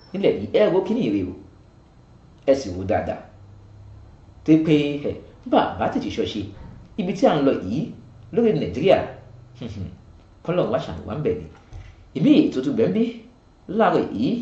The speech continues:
eh, ló ń ṣàfihàn wípé ní ìpínlẹ̀ Ondo,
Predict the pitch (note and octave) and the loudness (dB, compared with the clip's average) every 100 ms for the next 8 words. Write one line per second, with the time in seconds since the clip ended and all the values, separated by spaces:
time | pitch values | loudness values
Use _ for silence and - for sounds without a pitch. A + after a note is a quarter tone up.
0 | - - _ _ _ _ _ - - - | -8 -18 _ _ _ _ _ -20 -14 -12
1 | - E3 A3 - C3 - C3+ F#2+ D2 - | -2 2 2 2 -2 -2 -4 -4 -6 -12
2 | - _ _ _ _ _ - D3+ F#3 D4 | -20 _ _ _ _ _ -6 2 4 6
3 | F#3+ - G#3+ F3 E3 D#3 A2+ G#2 - | 6 4 6 8 6 2 -2 -6 -2